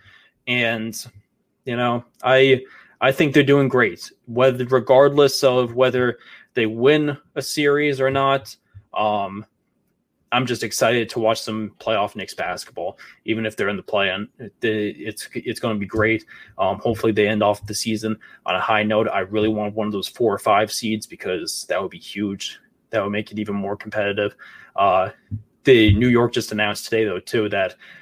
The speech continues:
uh, Madison Square Garden for playoff time will go from ten percent to twenty-five percent for, uh, I believe, for the Knicks, the Nets, the Rangers, uh, all indoor stadiums, I believe, goes from ten to twenty-five. So that's,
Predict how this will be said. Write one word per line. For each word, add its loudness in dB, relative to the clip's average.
uh, 0
Madison 0
Square 0
Garden 0
for -8
playoff 0
time -6
will -2
go -2
from -10
ten -6
percent -8
to -20
twenty-five -4
percent -10
for, -6
uh, 0
I 2
believe, 0
for 0
the -4
Knicks, -4
the -2
Nets, -2
the -2
Rangers, -4
uh, -6
all 6
indoor 4
stadiums, 0
I -4
believe, -6
goes -2
from -8
ten -6
to -14
twenty-five. -6
So -4
that's, -6